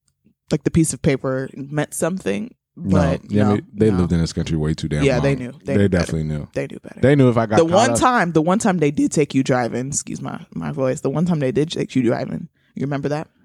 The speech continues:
Speaker 2: I do. Um, well, I did it with both mom and dad.
Speaker 1: Mm-hmm.
Speaker 2: Um, but the one time it was me. First of all,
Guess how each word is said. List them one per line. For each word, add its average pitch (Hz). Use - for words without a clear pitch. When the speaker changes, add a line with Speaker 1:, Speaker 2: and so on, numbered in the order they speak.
Speaker 2:
I 87
do. 98
Um, 87
well, 104
I 101
did 104
it 104
with 95
both 95
mom 87
and 82
dad. 78
Speaker 1:
Mm-hmm. -
Speaker 2:
Um, 85
but 104
the 104
one 117
time 107
it 95
was 95
me. 104
First 113
of 95
all, 78